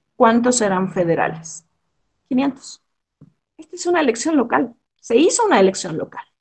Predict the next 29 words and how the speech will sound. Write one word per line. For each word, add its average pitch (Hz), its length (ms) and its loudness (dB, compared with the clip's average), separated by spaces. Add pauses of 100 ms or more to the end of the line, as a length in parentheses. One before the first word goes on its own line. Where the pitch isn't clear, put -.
(540)
Y 269 160 6
justamente 269 960 6
los 240 200 4
soples 240 440 0
ahí 208 240 -2
tuvieron 311 520 4
un 330 140 -4
papel 294 360 0
fundamental, 285 800 -4
así 262 240 -4
que 277 280 -4
aguas 294 260 0
con 240 180 -2
andar 240 360 0
que 262 100 6
ahí 233 160 6
coqueteando 233 640 0
con 202 100 -10
volverles 220 460 2
a 202 60 -2
dar 202 200 -4
cuello, 226 320 2
¿no? 202 240 -10 (300)
Y 220 120 2
a 214 60 6
las 196 220 2
instituciones 240 580 -2
locales 226 400 0
electorales 208 580 0